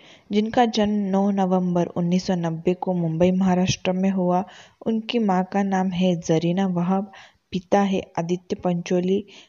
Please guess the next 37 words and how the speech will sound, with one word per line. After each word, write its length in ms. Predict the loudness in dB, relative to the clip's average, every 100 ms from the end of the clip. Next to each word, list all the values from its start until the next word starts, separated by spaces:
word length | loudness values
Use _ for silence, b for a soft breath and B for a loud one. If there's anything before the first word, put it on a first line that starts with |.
| -6
बहन 300 | 0 2 0
का 180 | 0 -2
नाम 220 | 0 -2 -2
है 160 | -2
सना 300 | -2 -2 -2
पंचोली। 580 | -2 -4 -2 -4 -4 -8 -16 _ _ _ 0
सूरज 360 | 4 6 4
ने 160 | 2 -2
दो 160 | 2 4
हज़ार 400 | 4 4 4 2 2
दस 340 | 2 2 -6 -20 B B -4
गुजारिश 540 | 2 4 6 4 2 -2
फिल्म 280 | -2 0
में 200 | -2 -4 -2
और 180 | -4
दो 220 | 0 2 2
हज़ार 300 | 2 0 0 0
बारह 320 | 0 0 0 -2
एक 240 | -2 -4 -4
था 60 | 0
टाइगर 400 | 0 0 0 0
में 220 | -2 -4 B B B -2
असिस्टेंट 640 | 0 2 0 0 -4 0 2
डायरेक्टर 520 | 4 4 2 -4 -2
के 60 | -6
तौर 200 | 0 -2 0
पर 100 | -8 -4
काम 220 | -6 -4 -8
किया 180 | -4 -4
है। 200 | -2 -6 -8 _ -4
उन्होंने 380 | 2 4 4 2
ग्यारह 360 | 4 4 4 2
सितंबर 540 | -2 -4 -2 0 0
दो 160 | 2 0
हज़ार 300 | 2 0 -2 -2
पन्द्रह 340 | -4 0 0 0
को 120 | -2